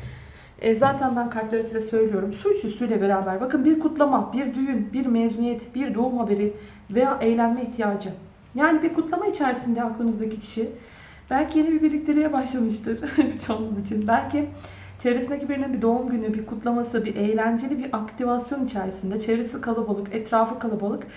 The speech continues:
Keyifli zamanlar geçiriyor. Bir taraftan böyle bir gündemi var gözüküyor. Bir taraftan da toprak beşlisiyle beraber maddi anlamda kıtlık,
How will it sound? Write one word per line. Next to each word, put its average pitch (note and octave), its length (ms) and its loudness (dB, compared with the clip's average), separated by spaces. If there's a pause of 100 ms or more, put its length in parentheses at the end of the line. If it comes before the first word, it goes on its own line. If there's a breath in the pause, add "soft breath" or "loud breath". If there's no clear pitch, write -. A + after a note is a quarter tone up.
(200 loud breath)
Keyifli D#4 280 4
zamanlar E4+ 460 4
geçiriyor. C4 420 -2
Bir A3 80 -4
taraftan D4 460 2
böyle F4 220 -2
bir C#4 60 -2
gündemi D4+ 360 2
var D4 160 2
gözüküyor. G#3 540 -2 (440 loud breath)
Bir E4 60 -4
taraftan A4+ 440 2
da G#3 60 -2
toprak A3+ 420 0
beşlisiyle B3 520 -2
beraber G#3+ 340 0 (400 loud breath)
maddi C4 360 4
anlamda C4+ 440 0
kıtlık, A#3+ 500 -2